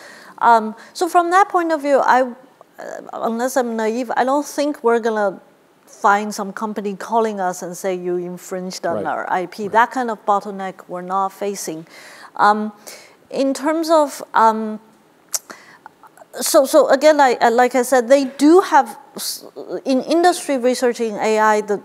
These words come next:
Speaker 1: the resource, the compute
Speaker 2: Right.
Speaker 1: resource, and the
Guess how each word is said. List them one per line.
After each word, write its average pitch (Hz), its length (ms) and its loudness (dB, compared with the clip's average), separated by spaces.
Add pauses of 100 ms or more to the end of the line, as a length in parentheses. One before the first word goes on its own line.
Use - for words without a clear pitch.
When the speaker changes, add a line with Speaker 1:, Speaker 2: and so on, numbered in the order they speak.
Speaker 1:
the 196 80 -6
resource, 240 760 -4
the 208 120 -4
compute 202 680 -6
Speaker 2:
Right. 196 100 -8
Speaker 1:
resource, 185 600 -6
and 180 200 -6
the 175 100 -8